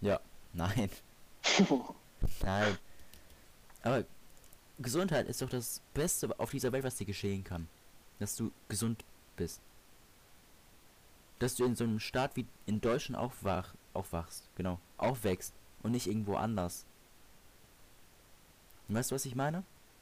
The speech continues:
Speaker 1: So,
Speaker 2: Ja.
Speaker 1: weil was bringt die Korruption, wenn du einfach in Deutschland leben kannst, wo du ohne Probleme aufwachen ka-, aufwachen, mein Gott, aufwachsen kannst?
Speaker 2: Ja.
Speaker 1: Hab ich schon Wortfindungsstörung hier.
Speaker 2: Einfach schon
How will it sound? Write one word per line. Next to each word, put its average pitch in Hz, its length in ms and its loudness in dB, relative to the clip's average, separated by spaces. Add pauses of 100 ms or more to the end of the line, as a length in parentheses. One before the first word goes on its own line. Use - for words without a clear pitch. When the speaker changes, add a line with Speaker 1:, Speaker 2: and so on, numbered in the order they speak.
(160)
Speaker 1:
So, 110 120 0
Speaker 2:
Ja. 104 300 8
Speaker 1:
weil 107 160 2
was 127 140 0
bringt 139 180 -2
die 117 40 -2
Korruption, - 840 -2
wenn 117 120 2
du 113 60 2
einfach 113 180 -2
in 107 100 -2
Deutschland 120 320 0
leben 104 180 2
kannst, - 380 -6 (960)
wo 117 240 4 (220)
du 143 140 2
ohne 185 240 4
Probleme 143 360 2
aufwachen 101 400 0
ka-, - 180 -6
aufwachen, 92 420 -4 (220)
mein 104 240 2
Gott, 107 160 -2
aufwachsen 110 480 0
kannst? - 440 -6 (840)
Speaker 2:
Ja. 107 420 6
Speaker 1:
Hab 98 100 0
ich 104 60 0
schon 107 200 2
Wortfindungsstörung 104 840 2
hier. 92 260 2 (1500)
Speaker 2:
Einfach 104 300 2
schon 98 500 2